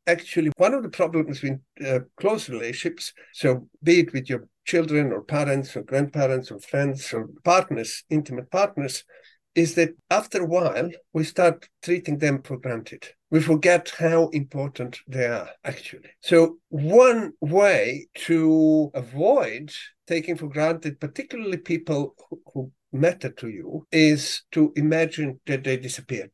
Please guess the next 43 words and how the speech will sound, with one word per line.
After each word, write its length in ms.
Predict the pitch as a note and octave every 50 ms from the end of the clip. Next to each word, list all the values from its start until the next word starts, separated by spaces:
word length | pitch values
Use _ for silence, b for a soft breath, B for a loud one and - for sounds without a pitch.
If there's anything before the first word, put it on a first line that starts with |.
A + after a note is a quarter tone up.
| _ _
They 140 | C#3+ C#3 C#3
are 60 | C3+
not 200 | C3+ C3 B2+ -
around 320 | B2 A#2+ A#2 G2 F#2+ F#2+
anymore. 200 | - - - - _ _ _ _ _ _ -
You 80 | D#3
don't 180 | D#3 A#3 C4 A#3+
need 220 | A#3 A3 G3+ -
to 140 | - - E3
imagine 400 | D#3+ D3+ D3 D#3 D3 - C#3+ B2+
that 140 | A#2+ A#2 A2
they 120 | A#2 A#2
died 480 | A2 A#2 - D#3 D3+ D#3 C#3 C3 B2+ A#2+
or 100 | B2 B2
anything 380 | D3+ E3 E3 D3+ - C#3+ C3 B2
that 180 | D3+ C#3 C3
dramatic. 640 | - - B2+ A#2+ C3+ E3+ F#3+ F#3+ - A2+ G2+ - - b b b b b _
It's 140 | - F#3+ -
just 260 | - D#4+ D#4 - -
imagine 480 | A3+ F#3+ F#3 G3 G#3 G3+ - F#3+ F3 E3
that 240 | D#3 E3 D3+ D3 -
they, 340 | - E3+ D#3+ D#3 D3+ D3 - _
they're, 280 | - C#3+ D#3 C#3+ C#3 C#3 - -
they're 160 | - E3+ D#3+
not 240 | D#3 E3 E3 D#3 -
around. 360 | D3 C3 A#2+ G#2 F#2 - _ _ - _ _ _ -
They're 120 | C#3 B2
gone. 260 | C3+ B2+ G#2 - - _ -
And 160 | C#3+ D3 C#3+
then 380 | D#3+ E3+ F3+ F3+ E3+ D#3+ E3 - _ -
kind 200 | D#3 D3 C#3 D3+
of 240 | C#3+ C#3 C3+ - - - -
just 320 | - - C#3+ C#3 C3+ - D#3
imagine 400 | C#3 C3+ D3 D#3+ C#3+ D#3 D3 C#3+
your 180 | C#3 A#2+ B2
life 520 | C3+ C#3 C#3 A2+ F#2+ G2+ - - - - _ _ _
without 520 | B2 C3+ C#3 C3+ C3 B2 - A#2 A#2 A2+
them. 100 | - - _ _ - D3 C3+
That 320 | - D3+ D#3+ D#3+ - - D3
would 240 | C#3+ C3+ B2 - - - - - - - - -
help 320 | - D#3 D3+ D3 - - -
you 140 | A2 G#2 -
reset 520 | - E3 D3 E3 E3 D3 - - B2+ G#2+